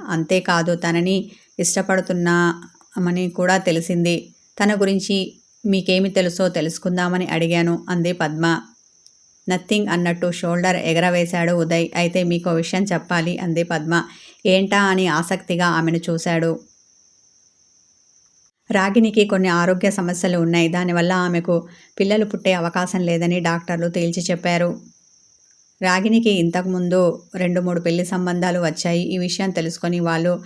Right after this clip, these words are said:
పెళ్లి మానుకున్నారు. ఇంత పెద్ద విషయం దాచి పెళ్లి చేయడం మాకిష్టం లేదు. పెళ్ళైన తర్వాత అయినా తెలుస్తుంది కదా, అప్పుడు మోసం చేశారని గొడవపడి విడిపోవడం కన్నా ముందే చెప్పడం మంచిదని అలా పెళ్లి చూపులకు వచ్చిన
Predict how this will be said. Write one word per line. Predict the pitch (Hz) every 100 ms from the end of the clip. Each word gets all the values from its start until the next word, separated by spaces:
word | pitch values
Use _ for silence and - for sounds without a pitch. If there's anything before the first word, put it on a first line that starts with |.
| - - -
పెళ్లి | 175 185
మానుకున్నారు. | 170 160 175 175 170 170 170
ఇంత | 190 175
పెద్ద | 175 170
విషయం | 175 175 196 185
దాచి | 170 170 180 175
పెళ్లి | 170 170 170
చేయడం | 175 175 170
మాకిష్టం | 165 175 - 175 175
లేదు. | 170 165 170 175 - _ _ _
పెళ్ళైన | 196 190 208 214
తర్వాత | 196 180 185 185
అయినా | 175 170 170 185 170 - _ -
తెలుస్తుంది | 175 175 220 196 185
కదా, | 170 180 175 -
అప్పుడు | 185 185 180
మోసం | 170 175 196
చేశారని | 185 185 180 175 170 175
గొడవపడి | 175 170 175 175 180 175
విడిపోవడం | 165 170 175 180 170
కన్నా | 160 165 175
ముందే | 165 170 185
చెప్పడం | 185 170 170 170
మంచిదని | 165 170 175 170 175
అలా | 170 170
పెళ్లి | 170 165 175 190
చూపులకు | 185 175 170 170
వచ్చిన | 160 175 170